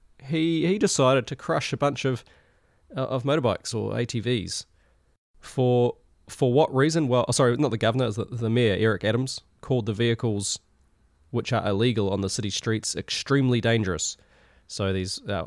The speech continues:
nearly one hundred dirt bikes and all-terrain vehicles that were confiscated, and the video is a bulldozer running over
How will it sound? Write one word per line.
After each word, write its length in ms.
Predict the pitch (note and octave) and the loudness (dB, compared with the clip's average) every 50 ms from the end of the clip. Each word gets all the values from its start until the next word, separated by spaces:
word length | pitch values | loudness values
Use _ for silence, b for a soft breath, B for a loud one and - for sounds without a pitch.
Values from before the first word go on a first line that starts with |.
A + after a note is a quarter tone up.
| - F2 | -6 -4
nearly 260 | G#2+ A2+ A2 G#2 G2+ G2 | -2 -2 0 0 0 0
one 220 | G2 A2 A2 A2+ | 0 0 0 2
hundred 340 | A2+ A2+ A2+ G#2 G#2+ F#2+ F2 | 2 0 0 0 -2 -4 -2
dirt 240 | G2+ G2+ G#2 - - | -2 -2 -2 -2 -2
bikes 400 | G2+ F#2+ F#2+ - - - - - | -2 -2 -2 -2 -4 -8 -8 -6
and 160 | - G#2 F2+ | -6 -8 -6
all-terrain 540 | B1+ F#2+ G2 F#2+ - - F#2+ F#2+ F#2 F#2 F2 | -6 -6 -6 -6 -6 -4 -4 -2 -2 -2 -2
vehicles 380 | F2 F#2+ F#2+ - - F2 F2 F2 | -4 -4 -4 -4 -6 -6 -6 -8
that 80 | - | -10
were 60 | - | -10
confiscated, 640 | - - A#2 A2 - - - - G2 F2+ F#2+ F#2 - _ b b b b b b b - | -8 -8 -8 -8 -8 -8 -6 -4 -4 -4 -6 -10 -16 _ b b b b b b b -6
and 360 | G2 G2 F#2+ F#2 F#2+ F#2+ - - | -4 -2 -2 -2 -2 -4 -6 -8
the 140 | - G2+ F#2+ | -10 -8 -6
video 340 | F2 G#2+ G2 G2+ G2 F#2+ C2+ | -4 -2 -2 0 0 -2 -2
is 260 | B1 G2 G2+ F#2 - - | -2 -2 -4 -4 -4 -4
a 120 | F#2+ G#2 | -4 -4
bulldozer 640 | F#2 - A2+ A2+ A#2+ G#2+ G2+ F#2 E2 F2+ E2+ D#2+ - _ _ _ _ - | -4 -2 -2 0 0 0 0 0 0 -2 -4 -6 -8 _ _ _ _ -6
running 320 | G#2 G#2 G2+ G2+ G2+ - | -4 -2 -2 -2 -2 -4
over 340 | - F#2 G2+ G2 G2 G2 | -4 -4 -4 -4 -4 -6